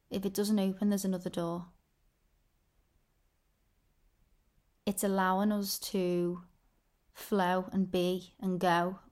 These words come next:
where we are taken, not having an attachment to an outcome, not being stuck in fear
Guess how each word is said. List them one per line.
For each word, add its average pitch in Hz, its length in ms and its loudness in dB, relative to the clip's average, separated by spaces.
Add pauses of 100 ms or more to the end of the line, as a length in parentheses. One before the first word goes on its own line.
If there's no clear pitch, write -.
where 185 300 -2
we 185 160 0
are 175 80 0
taken, 185 540 0 (720)
not 214 200 0
having 220 240 0
an 214 100 0
attachment 208 560 -2
to 208 120 -4
an 196 80 2
outcome, 190 540 -2 (1900)
not 220 300 0
being 226 240 2
stuck - 480 -4 (100)
in 202 160 2
fear 196 520 0